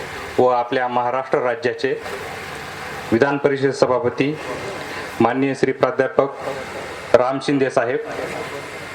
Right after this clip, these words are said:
ज्यांनी ग्राम सुधार समितीतर्फे हा कार्यक्रम घडवून आणला, ते माननीय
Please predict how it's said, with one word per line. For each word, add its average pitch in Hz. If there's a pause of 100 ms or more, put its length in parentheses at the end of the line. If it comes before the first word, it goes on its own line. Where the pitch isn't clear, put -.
(2750)
ज्यांनी 147 (600)
ग्राम 135
सुधार 143
समितीतर्फे 135 (720)
हा 123
कार्यक्रम 127
घडवून 131
आणला, 127 (1400)
ते 131 (1500)
माननीय 135